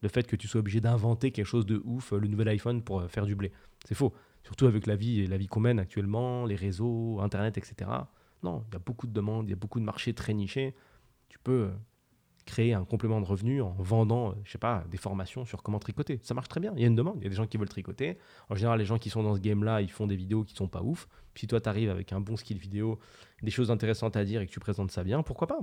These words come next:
Moi, j'ai vu un mec, là, il vend, il vend, il vend, Little Good Kings, il, il vend des formations et des produits sur comment créer des, des portefeuilles en cuir.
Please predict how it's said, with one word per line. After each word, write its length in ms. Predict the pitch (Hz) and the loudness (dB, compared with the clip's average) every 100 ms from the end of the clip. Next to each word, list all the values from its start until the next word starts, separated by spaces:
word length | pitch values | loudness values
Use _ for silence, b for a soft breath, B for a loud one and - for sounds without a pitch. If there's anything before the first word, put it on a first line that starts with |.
| 117 | -2
Moi, 100 | 117 | 2
j'ai 120 | 113 120 | 4 6
vu 120 | 131 | 6
un 80 | 147 | 4
mec, 200 | 294 202 | 2 0
là, 80 | |
il 100 | 180 | 0
vend, 320 | 110 151 208 285 B B B B B | 2 2 2 -2 B B B B B
il 120 | 117 | -2
vend, 100 | 165 | 0
il 140 | 143 | -2
vend, 560 | 113 151 190 196 196 196 | 0 0 0 -2 -2 -2
Little 240 | 156 143 | -4 -4
Good 200 | 131 131 | -4 -6
Kings, 420 | - 170 180 180 185 B B | -6 -4 -2 -2 -4 B B
il, 220 | 127 135 - | -2 -2 0
il 120 | 123 | 2
vend 120 | 175 | 2
des 100 | 180 | 2
formations 600 | 151 156 147 - 160 262 - - - | 0 -2 -2 -2 -2 -4 -10 -20 -4
et 60 | 123 | -2
des 100 | 113 | -2
produits 400 | - 110 117 190 - - _ _ _ _ _ _ - | -2 -2 -2 -6 -10 -20 _ _ _ _ _ _ -8
sur 160 | - 120 | -2 0
comment 220 | 160 165 | 0 0
créer 300 | - 151 165 | -2 -2 0
des, 220 | 123 107 | 0 0
des 120 | 98 | 0
portefeuilles 420 | - - 127 143 | -2 0 -2 -2
en 80 | 120 | -2
cuir. 300 | - - - | -4 -8 -10